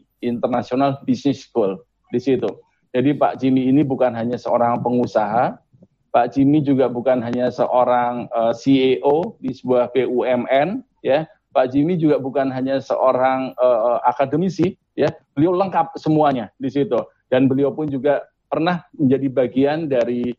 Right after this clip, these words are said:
eh, sebagai advisor di Kementerian Desa. Jadi cukup lengkap, ya, eh, track recordnya beliau ada di mana-mana. <laughs> Nah, ini sangat seru sekali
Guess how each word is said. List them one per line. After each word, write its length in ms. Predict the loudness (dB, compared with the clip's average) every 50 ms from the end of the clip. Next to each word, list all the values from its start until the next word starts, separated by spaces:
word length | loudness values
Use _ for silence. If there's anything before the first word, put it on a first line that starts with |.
| _ _ _ _ _ -2
eh, 420 | 2 2 4 4 4 4 4 2 0
sebagai 320 | -2 -2 -2 0 0 0
advisor 640 | -2 0 0 0 0 0 0 0 0 0 0 -4 -8
di 160 | -10 -4 -2
Kementerian 800 | -2 0 0 0 0 -2 -2 -2 0 0 0 0 0 -2 -4 -2
Desa. 480 | 0 0 0 0 0 -2 -2 -2 -2 -6 _ _ _ _ _ _ -2
Jadi 360 | 0 2 2 2 2 0 -2
cukup 320 | -4 -2 -2 -2 0 0
lengkap, 280 | 0 0 2 0 0 0 -4 -14 _ _ _ 0
ya, 240 | 0 0 0 -2 -6 _ _ _ _ _ 0
eh, 240 | 2 2 2 2 0 -2
track 240 | -2 -2 -2 0 0
recordnya 400 | -2 0 0 0 0 2 0 0
beliau 540 | 0 2 2 2 4 4 2 2 0 -4 -12 _ _ _ _
ada 160 | -2 -2 -2
di 140 | -2 -2 -4
mana-mana. 800 | -2 -2 -2 -2 -2 -2 0 0 0 0 0 0 -2 -4 -6 -10 _ _ _ _ _ _
<laughs> 480 | -8 -8 -8 -6 -2 0 0 0 2
Nah, 160 | 2 2 2 2
ini 320 | 2 2 0 0 -2 -4 -6 -8 -8 -8 -8 -4
sangat 480 | -2 0 0 0 0 0 0 -2 -2 -8 -8 -4
seru 240 | -2 0 0 2
sekali 400 | 0 2 2 4 2 4 2 0